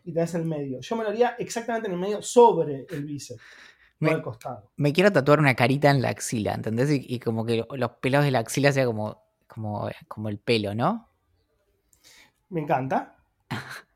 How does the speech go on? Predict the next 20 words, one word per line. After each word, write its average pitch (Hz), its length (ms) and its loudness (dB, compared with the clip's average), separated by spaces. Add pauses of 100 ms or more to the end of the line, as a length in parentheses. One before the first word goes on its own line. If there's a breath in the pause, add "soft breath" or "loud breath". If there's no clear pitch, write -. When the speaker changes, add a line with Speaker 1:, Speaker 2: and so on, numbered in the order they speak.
(100)
Speaker 1:
Bueno, 214 300 4
hace 196 180 6
Speaker 2:
Es - 40 2
Speaker 1:
poquito 254 320 4
vi, 247 200 4
hace 226 240 2
poquito 233 340 0
vi 208 60 -2
un 214 160 -4
pibe 226 280 -4
que 214 100 -8
se 180 120 -4
tatuó, 185 500 0
eh, 156 300 -2 (240)
porque 160 220 0
vos 170 260 -6
entrás 190 280 -4
ahora 175 540 -2
a 143 60 -10
mi, 131 680 -14